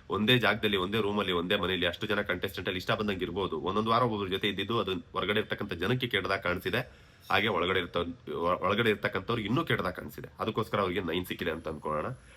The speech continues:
ಇನ್ನ ರಾಶಿಕ್ ಅವ್ರಿಗೆ ಏಟ್ ಸಿಕ್ಕಿದೆ, ಅದ್ರ ಬಗ್ಗೆ ನಂದು ಯಾವುದೇ ರೀತಿ ಆಕ್ಷೇಪಣೆ ಇಲ್ಲ. Of course, ಅವರು ಆಟದಲ್ಲಿ ನಾನು ತುಂಬಾ ಚೆನ್ನಾಗಿ ಆಡ್ದೆ ಅಂತಂದೇಳಿ ಒಂದ್ ಎರಡು ವಾರ ಅವ್ರು ಗೇಮಲ್ಲಿ ತೋರಿಸಿದ್ರು, ಅದಾದ್ಮೇಲೆ ಎಲ್ಲೋ ಕಳೆದೋಗ್ಬಿಟ್ರು.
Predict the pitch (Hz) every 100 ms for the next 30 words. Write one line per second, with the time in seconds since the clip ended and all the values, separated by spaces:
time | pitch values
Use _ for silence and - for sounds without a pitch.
0 | - 113 120 120 135 131 131 120 107 110
1 | 117 98 98 - - - - 104 104 107
2 | 101 101 101 90 95 98 95 - 95 85
3 | 73 - 101 - 98 87 85 95 - 95
4 | - 110 - 95 95 90 87 85 - -
5 | - - - 117 127 127 117 107 101 98
6 | 95 110 120 123 101 92 104 104 101 98
7 | 98 98 101 127 127 127 123 104 104 110
8 | - 104 107 104 98 95 101 87 80 95
9 | 117 107 92 101 90 85 82